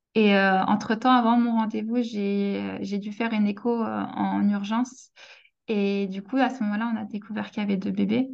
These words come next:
Donc, ça a été, euh, déjà une grande joie, euh, puisque déjà, on avait peur à ce moment-là de, de, de perdre le bébé. Donc, on a en fait découvert qu'il y en avait deux. Donc, c'était, euh,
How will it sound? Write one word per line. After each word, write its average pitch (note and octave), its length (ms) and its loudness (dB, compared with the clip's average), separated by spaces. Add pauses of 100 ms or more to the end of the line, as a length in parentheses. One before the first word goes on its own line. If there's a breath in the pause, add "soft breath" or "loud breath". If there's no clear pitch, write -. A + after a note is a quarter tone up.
(760)
Donc, G3 240 0
ça - 160 -6
a - 20 -2
été, F#3+ 280 -2
euh, F#3+ 200 -2
déjà G3 260 -2
une F#3+ 180 0
grande F#3+ 320 0
joie, G3+ 440 -2
euh, F3 120 -10
puisque - 200 -12
déjà, G3+ 300 -2
on G3 100 2
avait F#3 200 -2
peur G3 300 -4
à F#3 60 -4
ce F#3 160 -8
moment-là G3 400 -2
de, F#3 200 -4
de, F#3 360 -6
de G3 120 -4
perdre F#3+ 300 -4
le G3 60 0
bébé. G3+ 300 0
Donc, F#3+ 220 0
on F#3+ 80 -2
a F3+ 120 -2
en F3+ 80 -2
fait G3+ 240 -6
découvert G3+ 380 -6
qu'il G#3 100 -2
y G3 40 0
en F#3 40 -2
avait F#3+ 200 -2
deux. G#3 140 -2
Donc, F#3 200 -2
c'était, F3+ 360 -6
euh, E3+ 120 -6